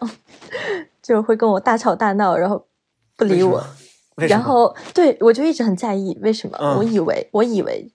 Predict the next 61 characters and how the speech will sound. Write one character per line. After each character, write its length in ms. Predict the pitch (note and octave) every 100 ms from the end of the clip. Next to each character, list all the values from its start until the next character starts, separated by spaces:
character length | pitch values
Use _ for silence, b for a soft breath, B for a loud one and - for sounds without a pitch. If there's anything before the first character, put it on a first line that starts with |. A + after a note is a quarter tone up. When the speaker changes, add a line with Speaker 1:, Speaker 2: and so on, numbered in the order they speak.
| -
Speaker 1:
是 320 | - A#3 G#3
因 140 | G3+
为 80 | G3
我 200 | F3 - -
跟 260 | - G3+ G3+
当 220 | A3 G#3+
时 120 | A#3
另 140 | G#3 C4
一 40 |
个 80 | F#3
男 220 | F3 -
生 120 | G3 F3
就 120 | F#3
聊 160 | E3+
得 60 | F#3
比 60 | G#3
较 120 | G#3
投 240 | - -
机， 240 | - - F#3
然 100 | F3
后 40 |
他 100 | G#3+
可 100 | A3
能 80 | G#3+
吃 160 | -
醋 160 | G#3+ D4
了 80 | A#3+
之 140 | A3
类 120 | F#3
的。 140 | D#3+ - B B B B B -
然 120 | F#3+
后， 760 | F#3+ B3+ A3 A3+ A3 G#3 G3 F#3
Speaker 2:
嗯。 100 | - _ _ -
Speaker 1:
后 140 | - C#4
来 100 | F#3
他 140 | A3+
跟 100 | A#3
我 80 | G3
讲 220 | G#3 -
的 140 | - -
时 160 | -
候 160 | F3+ G#3
是 320 | - - G#3
说， 420 | - - F3+ F3 B B B A#3
因 200 | A#3+ A#3+
为 160 | F#3+
我 200 | G#3 F#3
在 360 | - A3+ G3 F3+
红 280 | - F3 G3+
毯 240 | - -
的 120 | D#3+
时 160 | G3 -
候 160 | -
让 180 | G3 G3
他 140 | G#3 G#3
帮 160 | G#3+
我 60 | F#3
拍 260 | - -
一 100 | G3
张 220 | G3 G3 G#3
照， 340 | B3 G3 _